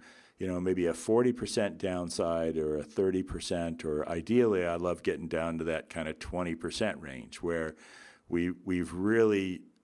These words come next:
reduced the amount of risk we're exposed to, and at the same time, we've improved,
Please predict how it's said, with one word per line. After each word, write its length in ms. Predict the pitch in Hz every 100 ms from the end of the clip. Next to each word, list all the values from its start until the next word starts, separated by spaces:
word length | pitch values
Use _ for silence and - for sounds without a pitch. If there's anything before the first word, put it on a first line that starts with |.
| -
reduced 560 | 92 92 87 123 131 -
the 100 | 107
amount 260 | 95 95
of 120 | 87 87
risk 280 | 98 -
we're 140 | - 85
exposed 540 | 80 - 82 80 76
to, 380 | - 82 82 80 - - _ _ _
and 180 | 104 104
at 120 | 104
the 80 | -
same 360 | - 104 92 87
time, 440 | 113 110 104 92
we've 280 | 87 85 80
improved, 1080 | 80 76 - - 160 170 110 80 76 82